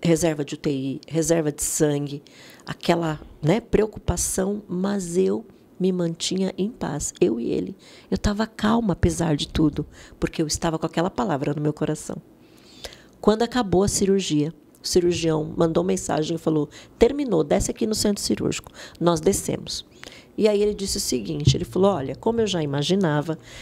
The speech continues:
realmente não é um tumor, é um cisto de aspecto bem límpido,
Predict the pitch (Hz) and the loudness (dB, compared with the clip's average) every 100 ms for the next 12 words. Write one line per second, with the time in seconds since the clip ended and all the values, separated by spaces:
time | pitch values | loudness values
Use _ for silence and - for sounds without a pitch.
0 | - - 170 214 233 165 160 180 208 208 | -18 -4 2 2 4 0 0 0 2 2
1 | 170 160 - 139 135 135 139 - - - | 2 0 -2 -2 0 0 -2 -6 -10 -2
2 | 220 233 - - 170 - 170 180 165 - | 0 0 0 0 0 0 0 2 0 -2
3 | 170 165 - 175 165 226 226 151 147 - | -4 -4 -6 0 2 2 0 -2 -2 -2
4 | - | -4